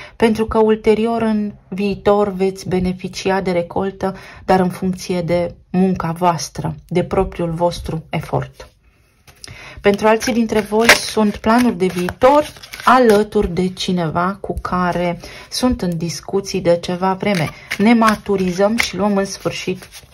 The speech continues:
o decizie înțeleaptă, matură, responsabilă. Mai departe,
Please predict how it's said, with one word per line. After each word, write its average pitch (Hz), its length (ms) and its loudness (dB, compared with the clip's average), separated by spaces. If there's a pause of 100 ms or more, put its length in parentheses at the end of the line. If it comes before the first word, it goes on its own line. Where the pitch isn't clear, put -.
(120)
o 208 160 6
decizie 170 920 -2 (300)
înțeleaptă, 214 760 0
matură, 170 760 2
responsabilă. 170 1000 0 (1160)
Mai 202 160 -2
departe, 202 720 -4